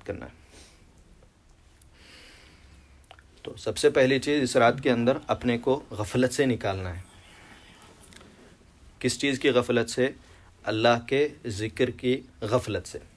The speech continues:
نکالنا۔ یاد الہی میں مستغرق رہنا، ڈوبے رہنا،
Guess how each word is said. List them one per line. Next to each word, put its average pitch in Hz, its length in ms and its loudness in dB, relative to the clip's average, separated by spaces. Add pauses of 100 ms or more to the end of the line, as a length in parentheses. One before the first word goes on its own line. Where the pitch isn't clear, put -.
(180)
نکالنا۔ 90 380 -6 (800)
یاد 113 140 0
الہی 120 440 4
میں 127 220 2 (720)
مستغرق 113 460 -2
رہنا، 113 280 -2
ڈوبے 113 360 4
رہنا، 104 280 0